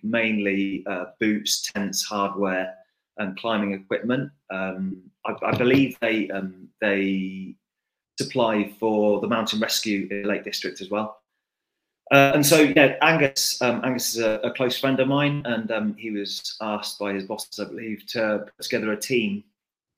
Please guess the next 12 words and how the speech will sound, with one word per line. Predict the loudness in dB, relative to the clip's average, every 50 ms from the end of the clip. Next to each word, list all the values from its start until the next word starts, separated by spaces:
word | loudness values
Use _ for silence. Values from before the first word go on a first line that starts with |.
| _ _ -16 -16 -16 _ _ -2
of | 0 0 0 2
runners | 4 4 4 4 2 0 -4 -4
to | -4
start | -4 -2 0 -2 -2 -2 -4
promoting | -4 -2 -2 -2 -2 -2 -4 -4 -2 -4 -4 -6 -6 -4
the, | -2 0 0 0 -2 -4 -6
the | -10
kit | -10 -2 0 0 0 0 -2 -4
through | -4 -2 -2 0
the | 0
U | -2 -2 -4 -4 -2
K. | -2 -2 -2 -2 -6